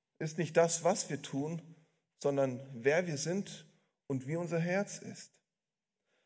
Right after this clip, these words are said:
Das Böse, von dem wir träumen, ist ein greifbarer Ausdruck, ja, der tiefen Bösartigkeit,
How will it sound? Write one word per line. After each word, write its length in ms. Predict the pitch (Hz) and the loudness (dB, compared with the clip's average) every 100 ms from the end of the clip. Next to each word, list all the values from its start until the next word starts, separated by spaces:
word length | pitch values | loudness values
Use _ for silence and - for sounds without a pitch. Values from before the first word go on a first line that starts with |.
| _ | _
Das 240 | 165 160 160 | 2 2 6
Böse, 360 | 233 285 240 | 6 8 4
von 200 | 165 180 | 4 4
dem 160 | 196 220 | 6 6
wir 140 | 185 | 4
träumen, 460 | - 190 247 262 190 | 4 4 4 4 2
ist 240 | 190 - | 0 2
ein 200 | 185 185 | 2 2
greifbarer 680 | - 185 233 240 208 208 175 | 6 8 8 8 4 6 4
Ausdruck, 560 | 214 269 - 170 143 - - - _ - | 6 4 4 -2 -4 -6 -18 -20 _ 2
ja, 120 | 208 | 8
der 220 | 208 208 | 8 8
tiefen 840 | - 311 339 - 220 170 - - - | 0 -4 -4 0 0 0 -4 -12 0
Bösartigkeit, 1300 | 254 277 - - 165 160 151 - 165 170 185 - | 2 2 -2 2 2 2 -4 -4 2 4 4 -2